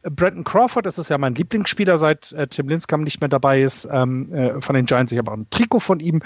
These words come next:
Immer noch war die so über die letzten sechs Jahre so ein recht, recht, äh, stabiler defensiver Shortstop, Offensive meist auch nicht gut. Aber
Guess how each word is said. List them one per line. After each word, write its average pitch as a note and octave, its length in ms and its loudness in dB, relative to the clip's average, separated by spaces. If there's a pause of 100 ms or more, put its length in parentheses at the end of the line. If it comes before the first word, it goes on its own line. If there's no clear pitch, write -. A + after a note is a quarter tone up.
(280)
Immer D#3+ 160 2
noch C#3+ 180 2 (1040)
war A#2 320 -2
die C3 100 -6
so A#2+ 240 -8
über B2 180 -4
die A2+ 100 -6
letzten A2+ 400 -4 (220)
sechs - 320 -8
Jahre A#2+ 380 2
so A2 160 -8
ein G2 160 -12
recht, - 440 -8
recht, - 360 -4 (460)
äh, G#2+ 340 -2 (460)
stabiler C3+ 600 2
defensiver D3+ 680 2
Shortstop, - 680 -2
Offensive C3+ 640 -4
meist A2+ 460 -6
auch - 180 -6
nicht - 220 -6
gut. - 280 -2 (1300)
Aber C#3+ 440 4